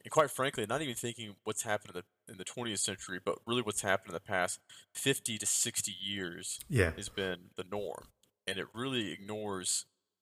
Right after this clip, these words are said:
Speaker 1: uh, you know, the, the history of what's happened in the past, uh, hundred years has really been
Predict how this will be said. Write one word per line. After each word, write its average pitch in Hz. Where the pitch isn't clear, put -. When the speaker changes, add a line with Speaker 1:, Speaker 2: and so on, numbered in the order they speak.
Speaker 1:
uh, -
you -
know, 104
the, -
the 110
history 104
of 85
what's -
happened 110
in 80
the 82
past, -
uh, -
hundred 113
years 87
has 98
really 135
been 90